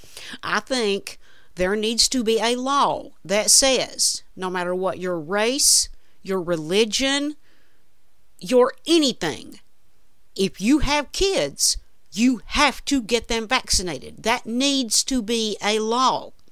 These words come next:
And I know certain people believe that it's supposed to be your own personal choice, but you know what? You're putting other people's lives in danger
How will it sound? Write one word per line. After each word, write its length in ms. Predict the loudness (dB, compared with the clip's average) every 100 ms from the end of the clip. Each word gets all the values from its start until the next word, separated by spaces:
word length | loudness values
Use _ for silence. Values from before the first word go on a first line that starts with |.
| -20 -20 -12 -2
And 160 | 0
I 100 | 2
know 200 | 4 6
certain 300 | 6 4 0
people 260 | -4 -4 -4
believe 640 | -2 0 0 -2 -4 -2
that 180 | -2 0
it's 180 | 2 4
supposed 380 | 4 2 -2 -2
to 60 |
be 100 | -2
your 200 | -2 0
own 140 | 0 -2
personal 400 | -4 -4 -6 -6
choice, 420 | -4 -4 0 0
but 200 | -2 -4
you 60 | 0
know 120 | 2
what? 260 | 2 0
You're 160 | -2 -4
putting 340 | 0 0 0
other 240 | 0 0 0
people's 440 | -2 -2 0 0
lives 320 | 0 -2 0
in 160 | -4 0
danger 600 | 0 2 0 0 -2